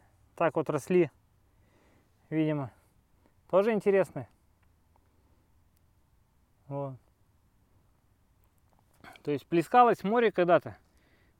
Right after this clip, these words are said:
на Владимирской земле. А вот здесь я считаю, что это отпечаток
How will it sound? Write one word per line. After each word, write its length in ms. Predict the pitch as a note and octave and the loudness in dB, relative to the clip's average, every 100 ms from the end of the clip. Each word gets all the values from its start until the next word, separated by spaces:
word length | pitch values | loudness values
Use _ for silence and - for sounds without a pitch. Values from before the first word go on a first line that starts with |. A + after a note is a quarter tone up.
| - | -12
на 100 | D#3+ | -4
Владимирской 600 | E3+ F#3+ A3+ G3+ D3 E3 | 0 2 0 -2 -2 -2
земле. 420 | D#3 F3 G3+ - - _ _ _ _ _ _ _ _ _ _ _ _ _ _ _ - | 0 0 -2 -2 -10 _ _ _ _ _ _ _ _ _ _ _ _ _ _ _ -4
А 120 | C#3+ | -2
вот 100 | D3+ | 0
здесь 340 | G3 A#3+ - _ _ _ _ _ _ _ _ _ _ _ _ _ _ _ _ D#3 | 0 -2 -4 _ _ _ _ _ _ _ _ _ _ _ _ _ _ _ _ -4
я 120 | E3 | -2
считаю, 380 | G3 E3+ G3+ F#3 | 0 4 6 6
что 140 | G3 | 2
это 180 | F3+ F3 | 2 2
отпечаток 560 | - F#3+ - A3+ C#3+ | 2 -2 2 2 2